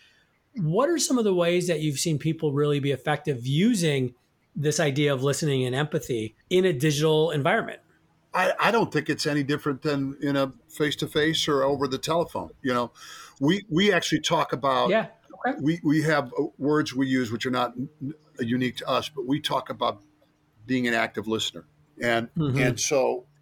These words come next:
Speaker 2: wh-, what we talk about is saying, "Okay, David, D Fish, if, let me just make sure I understand what you just told me."
Speaker 1: Right.
Speaker 2: You just told me, boom, boom, boom,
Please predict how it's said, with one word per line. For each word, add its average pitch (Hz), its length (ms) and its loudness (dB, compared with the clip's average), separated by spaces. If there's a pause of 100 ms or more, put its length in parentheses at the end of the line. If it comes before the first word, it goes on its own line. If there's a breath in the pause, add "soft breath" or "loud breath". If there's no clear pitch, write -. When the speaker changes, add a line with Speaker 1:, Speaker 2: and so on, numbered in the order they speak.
(220)
Speaker 2:
wh-, - 340 -4
what 143 180 0
we 139 100 2
talk 139 260 0
about 123 260 0
is 120 160 -2
saying, 123 180 0
"Okay, 139 220 -4
David, 131 340 -2 (200)
D 139 140 0
Fish, - 440 -2 (480 loud breath)
if, - 360 0 (560)
let 156 140 4
me 214 80 2
just 170 220 -2
make 147 160 2
sure - 300 0 (100)
I 143 200 4
understand 127 840 0
what 110 220 -4
you 120 200 -2
just 110 280 -2
told 101 320 -2
me." 78 200 -14 (200)
Speaker 1:
Right. 135 420 -2 (440 soft breath)
Speaker 2:
You 147 140 2
just 170 260 -2
told 147 320 2
me, 123 220 -2 (100)
boom, 165 200 0
boom, 165 200 0
boom, 123 440 0